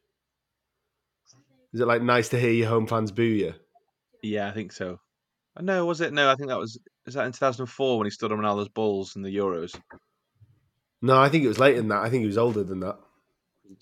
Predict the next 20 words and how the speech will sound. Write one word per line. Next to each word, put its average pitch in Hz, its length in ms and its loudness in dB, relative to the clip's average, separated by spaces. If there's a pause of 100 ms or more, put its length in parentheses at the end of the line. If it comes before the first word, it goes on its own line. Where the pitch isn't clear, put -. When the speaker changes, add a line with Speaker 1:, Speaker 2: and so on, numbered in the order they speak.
(100)
Speaker 2:
thousand 104 160 -10
and 98 80 -10
six. - 420 -12 (1900)
Speaker 1:
Maybe. 92 340 -6 (880)
I 101 60 -10
don't 101 140 -4
know. 90 180 -6
Speaker 2:
The 87 40 -16
Germany 90 420 -10
game, 85 260 -12 (380)
maybe. 87 380 -16 (1700)
But 123 80 -2
yeah, 117 100 4
Speaker 1:
Yeah, 113 60 4
Speaker 2:
Wayne 131 140 2
Rooney, 117 240 2
Speaker 1:
walking 117 200 -2
off. - 180 -8 (1000)
Speaker 2:
unbelievable 113 720 0
player, 92 280 -4